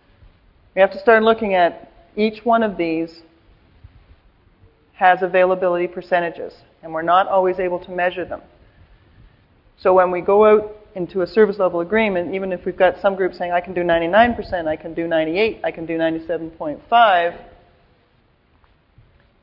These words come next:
email service availability is really ninety-one point six nine. You have to measure, you have to multiply those across. And if I'm going to put 'em, I need to may-, maybe measure these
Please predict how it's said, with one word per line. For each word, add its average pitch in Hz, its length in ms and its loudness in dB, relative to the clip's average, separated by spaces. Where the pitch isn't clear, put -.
email 214 260 2
service 185 480 -4
availability 170 840 0
is 160 140 -20
really 202 240 4
ninety-one 175 420 -2
point 165 320 -14
six - 220 -10
nine. 156 240 -6
You 175 60 -14
have 170 100 -12
to 180 60 -20
measure, 185 400 -6
you 170 80 -12
have 175 140 -18
to 160 240 -12
multiply 185 480 -4
those 160 180 -12
across. - 480 -8
And 180 80 -6
if 170 120 -2
I'm 214 180 4
going 233 140 0
to 214 40 -4
put 208 200 -6
'em, 196 140 -6
I 208 180 6
need 233 220 2
to 196 100 0
may-, 190 320 4
maybe 180 220 -6
measure 180 400 0
these 170 480 -4